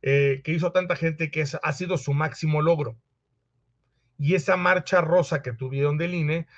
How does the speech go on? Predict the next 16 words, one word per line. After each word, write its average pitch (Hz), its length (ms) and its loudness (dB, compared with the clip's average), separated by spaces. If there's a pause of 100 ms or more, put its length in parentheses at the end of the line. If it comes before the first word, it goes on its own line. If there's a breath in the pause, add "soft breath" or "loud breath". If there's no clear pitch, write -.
(160 soft breath)
es 160 160 2
la 180 160 4
que 143 160 -4
querían 160 320 0
ahorita 151 580 0
poder 139 360 -2
meter. 160 460 0 (760)
Aquí, 202 600 -2 (3000 soft breath)
aquí 156 400 0
algo 233 240 2
que 175 100 0
me 147 140 2
llama 180 260 0
la 175 120 2
atención, 175 680 0
eh, 131 840 -2